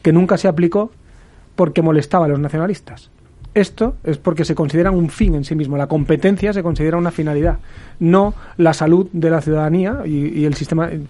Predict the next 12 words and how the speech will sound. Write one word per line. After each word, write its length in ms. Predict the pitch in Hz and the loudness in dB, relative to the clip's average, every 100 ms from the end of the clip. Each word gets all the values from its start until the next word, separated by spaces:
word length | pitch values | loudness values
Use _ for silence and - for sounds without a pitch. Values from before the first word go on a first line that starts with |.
| - - | -16 -6
mm, 260 | 165 165 165 | -4 -4 -2
como, 280 | - 180 | 0 0
como 220 | 180 170 170 | 2 4 4
el 80 | |
fin 320 | 151 208 190 147 | 4 2 2 2
a 140 | 160 | 0
alcanzar. 540 | 151 143 139 - 131 117 - | 0 0 -2 -4 -6 -8 -8
Eso 140 | 190 214 | -2 -2
es 100 | 208 | 0
una 320 | 208 190 170 - - - | 2 2 0 -4 -16 -6
cuestión 360 | - 165 196 196 | 0 2 2 2
fundamental. 640 | 196 160 139 127 147 117 | 2 2 0 0 -2 -4